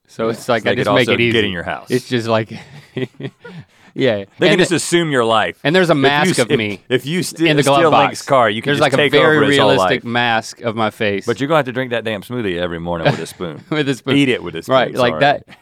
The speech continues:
Speaker 1: As long as you do that, my family will not notice the difference. <laughs> Like, kill me, put on my mask, just don't ever think about drinking a smoothie without a spoon, and, and, uh, you know what? You'll, you'll be living the life, man,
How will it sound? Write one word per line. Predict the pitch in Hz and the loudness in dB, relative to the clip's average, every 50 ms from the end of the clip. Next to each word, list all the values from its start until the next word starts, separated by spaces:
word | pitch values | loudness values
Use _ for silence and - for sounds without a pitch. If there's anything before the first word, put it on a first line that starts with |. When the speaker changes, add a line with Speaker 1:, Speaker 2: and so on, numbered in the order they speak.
| _ - | _ -2
Speaker 1:
As | 139 131 | -2 0
long | 147 180 190 208 | 2 0 2 2
as | 185 160 | 0 -2
you | 185 | -2
do | 147 151 156 147 | -2 -2 0 2
that, | 147 135 131 127 120 | 2 2 2 2 2
my | 127 127 123 120 | 0 0 0 -2
family | - 143 139 135 127 127 127 117 | -2 -2 -2 -2 0 -2 -2 -2
will | 110 113 113 110 | -2 -2 -4 -4
not | 110 107 110 117 120 117 107 113 | -4 -4 -2 0 0 0 0 -2
notice | 113 110 107 107 - | -6 -6 -6 -6 -8
the | - 110 | -10 -8
difference. | 92 104 98 165 - - - 156 160 - | -8 -4 -4 -4 -4 -2 -4 -4 -4 -2
<laughs> | 247 277 175 147 - - 196 165 - - - - 139 - _ _ - - - | 0 0 0 2 2 2 0 0 0 -2 -10 -14 -14 -14 _ _ -20 -12 -4
Like, | 143 147 131 - | -2 -2 -2 -2
kill | - - 202 220 220 226 226 208 | -4 2 4 6 6 6 4 2
me, | 202 196 190 185 180 180 - _ _ _ | 2 2 4 2 2 0 -6 _ _ _
put | - 180 190 | 0 2 2
on | 190 196 | 2 4
my | 180 170 156 | 2 2 2
mask, | 143 135 127 127 123 123 - - - _ _ _ _ _ _ _ _ _ _ | 2 2 2 2 2 0 -2 -8 -16 _ _ _ _ _ _ _ _ _ _
just | 104 127 - - 110 107 - | -10 -10 -10 -10 -18 -6 0
don't | 151 156 165 170 175 - - _ _ _ _ _ _ _ _ _ _ _ _ _ _ _ | 2 4 4 4 2 0 -6 _ _ _ _ _ _ _ _ _ _ _ _ _ _ _
ever | 175 196 196 170 120 110 95 87 90 - | 2 4 4 4 2 0 -6 -6 -8 -10
think | _ - 139 127 | _ -4 -2 -2
about | 120 113 117 110 107 107 | 0 0 0 0 -2 -2
drinking | 104 120 127 127 - 135 120 | -4 -2 -2 -2 -2 -2 -4
a | 113 | -4
smoothie | - 131 120 110 107 101 101 104 104 | -4 -4 -4 -4 -2 -4 -4 -6 -8
without | - 98 104 107 98 110 107 107 113 | -8 -8 -8 -4 -2 0 0 0 -2
a | |
spoon, | 113 - - - 110 101 98 101 104 101 | -4 -8 -10 -8 -6 -6 -4 -6 -8 -6
and, | 110 110 107 107 104 104 95 - | -6 -4 -4 -4 -6 -8 -12 -8
and, | - 113 113 113 110 113 | -6 -4 -4 -4 -4 -4
uh, | 113 113 113 110 110 - _ _ _ _ _ | -2 -2 -2 -4 -6 -8 _ _ _ _ _
you | - 120 | -8 -4
know | 123 127 127 | -2 -2 -2
what? | 127 139 151 160 165 - _ _ _ _ _ _ _ _ _ _ | -2 -2 -4 -4 -6 -12 _ _ _ _ _ _ _ _ _ _
You'll, | - 107 110 110 110 110 107 107 - - - - - _ _ _ _ _ _ _ | -12 -10 -6 -6 -6 -6 -6 -8 -10 -12 -16 -20 -20 _ _ _ _ _ _ _
you'll | 104 92 92 - 113 107 104 123 123 | _ -20 -20 -20 -20 -10 -8 -6 -4
be | 120 131 117 | -4 -4 -2
living | 113 117 117 117 120 | -2 -2 -2 -2 -2
the | 113 110 | -4 -2
life, | 107 113 117 101 92 - - | 0 0 0 0 -2 -6 -12
man, | 104 92 90 87 | -14 -12 -12 -14